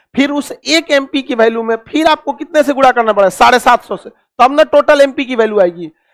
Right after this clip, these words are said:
तो टोटल एमएलए की भी वैल्यू लगभग साढ़े पाँच लाख आती है और टोटल एमपी की भी वैल्यू लगभग साढ़े पाँच लाख ही आती है। तो टोटल राष्ट्रपति के चुनाव में कितना होता है?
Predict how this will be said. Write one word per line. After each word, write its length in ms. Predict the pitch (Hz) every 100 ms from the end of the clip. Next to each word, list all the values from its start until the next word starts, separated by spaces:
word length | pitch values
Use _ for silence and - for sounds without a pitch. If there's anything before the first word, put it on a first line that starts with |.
| _ -
तो 60 | 240
टोटल 680 | - _ - 226 233 294 294
एमएलए 420 | 247 240 247 262 269
की 140 | 254
भी 120 | 254
वैल्यू 240 | 226 233 240
लगभग 380 | 220 196 240
साढ़े 240 | - 233 226
पाँच 280 | 226 226 226
लाख 200 | 220 220
आती 240 | - 226
है 140 | 247 _ _ _ -
और 60 |
टोटल 480 | 190 - 247 277 277 -
एमपी 340 | 247 240 277
की 140 | 262 262
भी 120 | 240
वैल्यू 240 | 233 233
लगभग 300 | 233 220 240
साढ़े 240 | 226 208 208
पाँच 340 | - 247 240
लाख 260 | 214 214 208
ही 260 | 202 320 539 - _
आती 260 | 175 170 175
है। 120 | 143
तो 360 | - _ _ 214
टोटल 440 | - 240 247 277
राष्ट्रपति 500 | 247 226 - 240 247
के 60 | 247
चुनाव 260 | 247 240
में 120 | 240 233
कितना 220 | 226 240
होता 240 | 196 -
है? 160 | 139